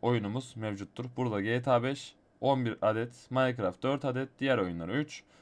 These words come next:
TikTok takipçiye kadar buradan bulabilirsiniz arkadaşlar. Tamamen TikTok üzerine yapılmış bir sitedir. Bilginiz olsun. Onun dışında arkadaşlar, e, diğer içerikler kategorisinde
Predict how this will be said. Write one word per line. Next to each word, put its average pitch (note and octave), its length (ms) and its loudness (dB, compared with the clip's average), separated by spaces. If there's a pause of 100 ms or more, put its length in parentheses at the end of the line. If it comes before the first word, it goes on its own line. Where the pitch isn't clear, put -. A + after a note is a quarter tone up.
(120)
TikTok D3 420 2
takipçiye C3+ 560 6
kadar B2+ 280 4 (360)
buradan C3+ 380 6
bulabilirsiniz A#2+ 600 4
arkadaşlar. F2+ 560 -2 (400)
Tamamen D3 440 6
TikTok A2+ 360 -4
üzerine F#2 320 -2
yapılmış B2+ 520 -2
bir C3+ 180 0 (280)
sitedir. C3+ 540 -2 (240)
Bilginiz A#2+ 400 2
olsun. F2+ 340 2 (480)
Onun F3+ 280 6
dışında C3 320 2
arkadaşlar, A2 640 2 (1000)
e, G#2+ 380 2
diğer E3+ 180 6
içerikler D3 560 4
kategorisinde A#2+ 800 -2